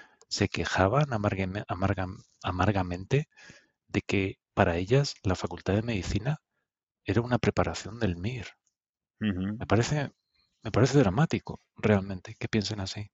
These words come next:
Speaker 2: Sí, y es un, y es una academia mir cuando además, y esto es una de las cosas que entra dentro de ese bloque de lo que va a doler, lo que les decimos es que una vez que sacas la plaza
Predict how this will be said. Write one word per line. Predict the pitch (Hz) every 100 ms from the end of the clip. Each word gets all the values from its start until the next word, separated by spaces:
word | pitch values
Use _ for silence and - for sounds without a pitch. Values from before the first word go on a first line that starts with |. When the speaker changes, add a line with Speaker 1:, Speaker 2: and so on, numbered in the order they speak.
| _ _ _ _ _
Speaker 2:
Sí, | - 127 110 107
y | 101
es | 90 -
un, | 101
y | 82
es | 90
una | 85
academia | 87 90 90 90
mir | 104 120
cuando | - 82 80
además, | 76 80 90 117 98
y |
esto | 82 -
es | -
una | 90 85
de |
las | 85 82
cosas | - 90 87 80 - _ _ _ - _
que | -
entra | 87 85 87 82
dentro | 90 92 85 82 82
de | 82 82 80 80 -
ese | 90 -
bloque | 82 85 92 - 85
de | 82 82 82
lo | 82
que | 80 85
va | 87
a |
doler, | 87 95 110 151 - _ _ - -
lo | 92
que | 85
les | 80
decimos | 80 - 87 95
es | 95
que | -
una | 82
vez | 80 85 -
que | 85 82 - - _
sacas | - - - -
la | 82 80
plaza | 101 101 120 147